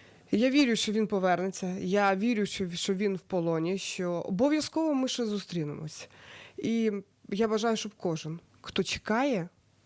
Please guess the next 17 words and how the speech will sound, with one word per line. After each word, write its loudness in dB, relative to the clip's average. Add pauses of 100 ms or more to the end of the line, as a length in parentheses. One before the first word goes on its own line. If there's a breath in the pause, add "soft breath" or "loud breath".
(140)
отримав -2
ту -6
звістку, -4
на -2
яку -2
розраховує, -6
щоб -4
ми 2
всі -2
дочекалися -2
наших -6
рідних. -8 (960 loud breath)
І, -6
звісно 0
ж, -4
з -8
перемогою. -4